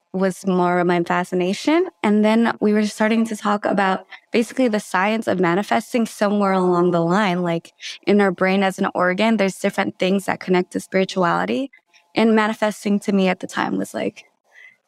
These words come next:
like, a little woo-woo 'cause I've been in science for so long. But then the more I was around, um, everyone in my clinic, it was like they're saying it as a fact. Um, and I started getting into it myself, and I was like, "Wait,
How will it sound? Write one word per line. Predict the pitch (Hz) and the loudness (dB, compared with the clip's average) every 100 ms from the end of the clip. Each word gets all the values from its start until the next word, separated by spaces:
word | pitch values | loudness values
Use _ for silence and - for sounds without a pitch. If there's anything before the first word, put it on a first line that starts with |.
| _ | _
like, | 202 185 | -2 0
a | 196 | 2
little | 196 185 185 | 2 2 2
woo-woo | 190 190 175 170 185 233 - - - | 2 2 4 4 2 0 -6 -16 -4
'cause | 190 190 - | 0 0 0
I've | 196 185 | -2 0
been | 190 | 2
in | 190 | 0
science | 180 190 190 196 | 0 0 0 -2
for | - 190 | -2 -2
so | 185 180 | 0 0
long. | 175 175 180 196 - - | 2 0 0 -2 -6 -8
But | - 190 | -4 0
then | 214 | 2
the | 208 | 4
more | 196 196 202 | 2 2 2
I | 202 | 0
was | 196 190 | 0 -2
around, | 185 180 180 185 185 - - | 0 0 0 0 -2 -4 -2
um, | 185 185 | 0 0
everyone | 185 185 | 0 2
in | 180 | 4
my | 175 | 2
clinic, | - 220 262 208 - | 0 2 2 2 0
it | 180 180 | 0 2
was | 180 - | -2 0
like | 175 170 | -2 -2
they're | 185 180 | -4 -4
saying | - 175 175 | -2 -2 0
it | 175 - | 0 -2
as | 175 185 | -4 -6
a | |
fact. | - - - - - - - - - - - - | -6 -4 -4 -10 -20 -20 -16 -14 -14 -16 -18 -2
Um, | 202 202 | 0 2
and | 208 208 | 2 2
I | |
started | 208 214 208 202 190 175 - | 0 0 2 2 0 -2 -2
getting | 202 196 | 0 2
into | 190 185 202 | 2 2 2
it | 196 | 2
myself, | 190 185 - 226 220 - | 2 0 0 -2 -2 -2
and | 190 185 | 0 0
I | 185 | 0
was | 185 - | -4 -8
like, | - - | -12 -6
"Wait, | 190 190 - | -2 0 -2